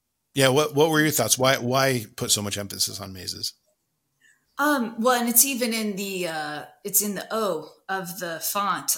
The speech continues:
Speaker 2: uh,
Speaker 1: Yeah.
Speaker 2: on, on the, which again could be just part of the marketing of it. It looks cool and it gives you, it's like,
Speaker 1: Yeah.
Speaker 2: "Oh, what's this? What's this about?" Um, and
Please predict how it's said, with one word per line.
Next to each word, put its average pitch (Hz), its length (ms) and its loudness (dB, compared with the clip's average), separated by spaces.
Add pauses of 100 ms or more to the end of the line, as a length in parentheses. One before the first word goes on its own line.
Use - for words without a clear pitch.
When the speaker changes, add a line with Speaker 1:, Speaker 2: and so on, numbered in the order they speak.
Speaker 2:
uh, 165 380 -6
Speaker 1:
Yeah. 113 200 0
Speaker 2:
on, 151 420 -8 (180)
on - 80 -20 (240)
the, 151 260 -16
which 214 440 0 (440)
again 202 380 -2
could 185 320 -8 (280)
be 185 120 -10
just 165 320 -4
part 175 180 -6
of 156 100 -16
the 156 80 -16
marketing 156 520 -14
of 135 140 -16
it. - 100 -20
It 151 100 -16
looks 156 300 -2
cool 165 440 -8
and 147 200 -10
it 143 160 -12
gives 147 260 -8
you, 139 140 -16
it's - 180 -4
like, - 160 -16
Speaker 1:
Yeah. 104 160 -10
Speaker 2:
"Oh, 101 40 -18
what's - 240 -2
this? - 400 -6 (100)
What's - 200 -20
this - 180 -6
about?" 139 300 -12 (100)
Um, 151 420 -12 (880)
and 202 200 -4